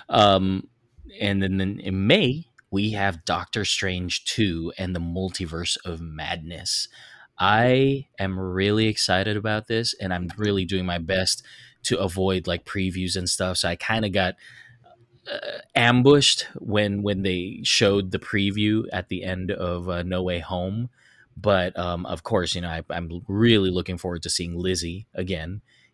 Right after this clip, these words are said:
Speaker 1: and, uh, her badass self. But, um, what are your thoughts on, um,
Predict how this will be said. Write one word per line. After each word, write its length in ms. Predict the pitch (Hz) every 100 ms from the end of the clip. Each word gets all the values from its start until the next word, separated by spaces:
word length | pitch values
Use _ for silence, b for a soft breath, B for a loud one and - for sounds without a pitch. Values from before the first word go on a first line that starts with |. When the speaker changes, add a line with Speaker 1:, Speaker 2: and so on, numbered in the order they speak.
| -
Speaker 1:
and, 280 | 85 87 85
uh, 100 | 80
her 140 | 90
badass 440 | 78 85 80 82 -
self. 520 | - 78 85 - -
But, 320 | 95 90 90 92
um, 220 | 90 90
what 120 | 120
are 40 |
your 120 | 135 110
thoughts 300 | 101 98 -
on, 220 | 98 98
um, 360 | 92 92 92